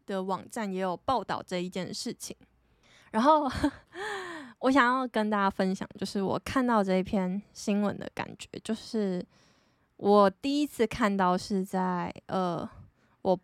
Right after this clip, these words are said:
就是我朋友分享，然后我朋友就说，啊，他觉得很感人，他希望自己也可以教出这样子的女儿。<laughs> 然后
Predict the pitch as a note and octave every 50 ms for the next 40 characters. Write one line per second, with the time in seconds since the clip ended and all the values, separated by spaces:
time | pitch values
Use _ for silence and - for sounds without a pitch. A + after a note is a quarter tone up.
0 | _ _ _ _ _ _ - G3+ G3 A#3 G#3 F#3 - - - G3 F#3+ G3 F#3+ -
1 | - - F3+ F3+ F#3 F#3 - - - _ - - - - - - _ - C4+ C#4+
2 | D4 - B3+ C4 C4+ C4 B3 B3+ B3 - - B3 A#3+ - - A#3 - - - -
3 | _ _ - - A3+ A3+ A3+ A3 G#3+ - - G3 F#3 F3+ F3+ F#3+ F3+ F3 - -
4 | _ _ _ _ _ - - G3 F#3+ G3 G3+ D#3+ - - - - - - - -
5 | A3 G3+ - - G#3+ G#3 G#3 G3+ G3 F#3+ G3 A3 G3+ - - - - - F3+ E3+
6 | - F3 F3 F#3 - G#3 F3+ F#3 A3 - _ _ _ _ _ _ _ _ - -
7 | A#3 G#3 F3+ F3 - - C#3 C3 G#2 B2+ C3 - - C#2+ - - - - - -
8 | - - - - - - - F#5 G5+ G#5+ - - - _ - A4 B4+ - - A4
9 | G#4+ - - - - - _ C4+ D4 D#4+ F#4 F#4 F#4 F4+ F4+